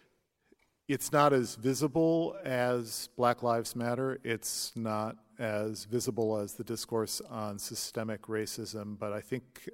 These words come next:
um, there's a similar thing happening with revisiting what we thought was settled law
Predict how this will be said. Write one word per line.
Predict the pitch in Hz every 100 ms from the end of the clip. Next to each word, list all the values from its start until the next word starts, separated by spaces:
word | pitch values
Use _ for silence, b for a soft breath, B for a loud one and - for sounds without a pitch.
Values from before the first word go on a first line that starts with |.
| 214
um, | 110 107 110 110
there's | 120 110
a | 113
similar | - 139 123 107
thing | - 113 104
happening | 98 107 104 107 104 104
with | 101 95 b b b b b b b b b _ 269 196 160 233 277 _ _ _ -
revisiting | 131 131 127 123 139 139 139 131
what | 120
we | 120
thought | 110 - 131 123 - - - - -
was | 127 107 - - - 151 - -
settled | - - 120 117 110 101
law | 110 110 104 110 117 123